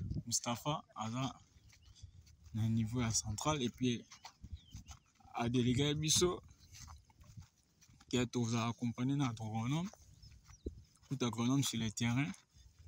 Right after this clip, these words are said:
Et toye sur le terrain, tokuti agro aza te, mais tokuti oyo batika comme responsable lisusu, Bouvier, mpona kotala na bangombe, et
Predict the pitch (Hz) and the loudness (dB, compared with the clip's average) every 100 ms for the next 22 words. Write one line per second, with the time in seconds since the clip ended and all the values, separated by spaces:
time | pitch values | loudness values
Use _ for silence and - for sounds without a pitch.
0 | - - - 113 110 - 123 139 147 127 | -20 -20 -6 -2 -2 0 2 4 4 2
1 | 117 110 120 117 147 208 - - - - | -2 -2 0 2 0 -2 -8 -20 -20 -20
2 | - - 117 - 139 151 - 123 117 113 | -20 -12 -8 -4 -2 -2 -2 0 0 2
3 | 131 151 - - - - - - - - | 0 -2 -6 -18 -20 -20 -20 -20 -16 -14
4 | - - _ _ - _ - 104 127 143 | -14 -20 _ _ -20 _ -4 2 4 4
5 | - 185 - - 120 113 160 - 110 127 | 4 0 -2 -8 -2 0 -2 -4 -6 -4
6 | 135 143 151 - - _ - _ _ - | 0 0 0 -6 -20 _ -20 _ _ -20
7 | - - _ _ _ _ - _ _ _ | -20 -20 _ _ _ _ -20 _ _ _
8 | - - - 151 127 113 139 135 - 135 | -12 -8 4 6 6 4 4 4 4 4
9 | 117 104 117 107 131 123 110 107 143 127 | 4 2 0 2 2 2 0 0 -2 -2
10 | 127 - - _ - - - - 113 117 | -2 -6 -12 _ -20 -20 -10 -2 2 4
11 | 131 156 208 180 - 135 117 110 104 104 | 4 4 2 -8 -2 2 2 0 -2 -4
12 | 104 _ - 127 123 110 104 110 127 131 | -8 _ -6 0 2 0 -2 0 0 2
13 | 139 135 | 2 2